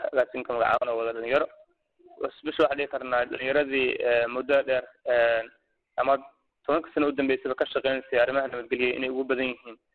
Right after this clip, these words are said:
dadka ku jira hadda maamulka. Eh, maadaama generationkii dhalinyarada ahaa ee hadda iyaga maamulka ka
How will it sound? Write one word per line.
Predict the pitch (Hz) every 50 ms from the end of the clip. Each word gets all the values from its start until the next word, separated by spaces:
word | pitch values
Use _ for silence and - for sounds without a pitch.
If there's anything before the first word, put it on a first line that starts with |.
| _ _ _ _ _
dadka | 143 131 127
ku | - 139 -
jira | - 127 127
hadda | 123 123 - -
maamulka. | 120 127 135 139 143 143 135 - - 143 135 - _ _ _ _ _ _ _ _ _ _ _
Eh, | 131 127 127 123 123 123 120 123
maadaama | 127 131 135 131 131 151 156 156 151 143
generationkii | 131 135 139 135 139 156 160 160 - 156 139 - _ 135 135 131 127 120
dhalinyarada | - 127 131 139 147 147 139 131 127
ahaa | 135 135 131
ee | 127 123 123
hadda | 139 139 139 139 135 127 - -
iyaga | 143 139 143 135
maamulka | 135 143 151 156 143 - _
ka | -